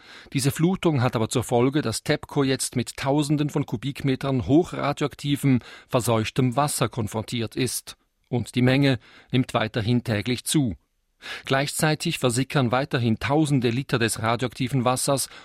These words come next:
unkontrolliert in den Untergrund. Und ebenfalls heute musste tepco bekannt geben, dass vor kurzem erneut rund zweihundert Kubikmeter dieser giftigen Brühe von Reaktor drei aus ins Meer gelangt sind.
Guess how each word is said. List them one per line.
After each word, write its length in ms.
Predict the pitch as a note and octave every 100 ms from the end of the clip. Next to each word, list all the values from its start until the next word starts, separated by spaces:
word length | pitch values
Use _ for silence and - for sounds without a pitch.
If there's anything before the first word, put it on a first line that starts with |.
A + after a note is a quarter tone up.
| -
unkontrolliert 840 | D#3 E3+ - C#3 - C3 A#2+ A2+
in 80 | A#2
den 140 | B2+ E3+
Untergrund. 720 | E3+ C3+ A#2 A2+ G#2 - - _ _ _ _ _ - -
Und 140 | A2 A2
ebenfalls 460 | C#3 D3 D3 C3+
heute 340 | C3 C3 - C3+
musste 300 | A2+ - A2
tepco 280 | B2+ - A#2+
bekannt 380 | A#2 C#3 C3
geben, 380 | - B2 A#2+ B2 - - -
dass 160 | A2+
vor 160 | - A#2+
kurzem 500 | C#3+ C3+ - C#3 C3+
erneut 640 | A#2+ B2 C#3 A2+ - - -
rund 360 | A#2 A2 F#2+
zweihundert 480 | - C3 C#3 C#3+ B2+
Kubikmeter 800 | - A2+ E3 - C3 A#2 - G#2+
dieser 300 | A#2 G#2 G#2
giftigen 480 | - C#3+ - B2 A#2
Brühe 340 | A2+ B2 C#3+
von 180 | - A2+
Reaktor 460 | G#2 A2 - A2 G2+
drei 380 | A#2 B2 D3+
aus 360 | - C3 C3+ - - - -
ins 180 | D3 D3+
Meer 340 | C3+ C3 A2+
gelangt 440 | F#2+ A#2+ A2+ G#2 -
sind. 420 | A#2+ G#2+ -